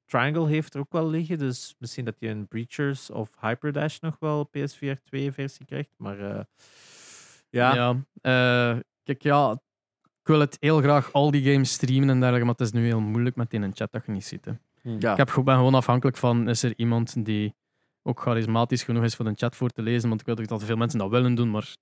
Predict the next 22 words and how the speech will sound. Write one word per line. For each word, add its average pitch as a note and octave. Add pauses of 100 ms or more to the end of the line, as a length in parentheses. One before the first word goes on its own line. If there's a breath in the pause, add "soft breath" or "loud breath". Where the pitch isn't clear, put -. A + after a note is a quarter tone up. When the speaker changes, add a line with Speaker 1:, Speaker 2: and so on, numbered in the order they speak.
(100)
Speaker 2:
moet B2+
ook C3
wel B2+
<laughs> -
plezant D3+
zijn C3
blijven C3
voor B2
Speaker 1:
Ja, B2+
Speaker 2:
de B2+
stream. A#2+
Speaker 1:
ja, G#2+
ja, G2
tuurlijk, A#2
Speaker 2:
Ehm, A2
Speaker 1:
tuurlijk. G#2+ (100)
Speaker 2:
dus A#2+
ja, B2+ (560)
dat B2+
is B2+
zo'n B2
beetje A2+